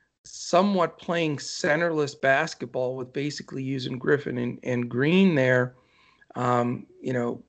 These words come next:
can they stop him from having a, a, like, a twenty-five rebound game?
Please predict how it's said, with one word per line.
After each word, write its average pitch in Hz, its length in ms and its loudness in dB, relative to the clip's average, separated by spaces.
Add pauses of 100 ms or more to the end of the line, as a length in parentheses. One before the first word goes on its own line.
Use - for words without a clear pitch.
can 175 380 4
they 160 200 4
stop 147 560 2
him 135 400 0 (320)
from 143 160 -4
having 131 480 2
a, 123 240 -4
a, 147 60 -6
like, 127 240 -2
a 120 60 -4
twenty-five 131 680 -2
rebound 120 480 -4
game? 131 360 0